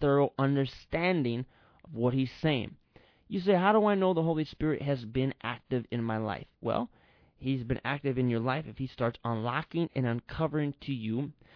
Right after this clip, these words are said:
certain aspects of Scripture, and he does it for you in a lively manner that gets a hold of your heart and changes who you are and causes you to better serve the kingdom of God and to look forward to his coming.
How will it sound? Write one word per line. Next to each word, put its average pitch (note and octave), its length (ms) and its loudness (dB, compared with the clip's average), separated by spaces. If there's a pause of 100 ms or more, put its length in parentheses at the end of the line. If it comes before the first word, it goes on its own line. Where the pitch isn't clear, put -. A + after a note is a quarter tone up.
(320)
certain D3 320 0
aspects A#2+ 640 -4
of B2 120 -4
Scripture, - 640 -10 (440)
and B2 140 -4
he C3 100 2
does B2 280 2
it A#2 100 -4 (100)
for C3+ 140 2
you C#3 160 4
in C3+ 60 2
a A2+ 80 2
lively A#2+ 560 0
manner A#2+ 360 0
that A#2 240 -4
gets B2 200 -4
a A#2+ 80 0
hold A#2 260 -4
of B2+ 100 0
your D3 160 2
heart F#3 300 -6
and A#2 160 -6
changes A#2+ 420 -6 (120)
who C3+ 100 -2
you C3+ 280 -2
are D#3 200 0
and A#2+ 180 -4
causes A#2+ 520 -4
you B2 100 0
to A#2 160 -6
better A2 280 -2
serve A2 340 -6
the G2 80 -10
kingdom A2+ 420 -4
of A2 180 -6
God A#2+ 380 -4 (480)
and A#2+ 160 -6
to B2+ 100 2
look A#2+ 340 0
forward B2+ 340 -2
to - 80 -2
his D#3 120 0
coming. F3+ 280 2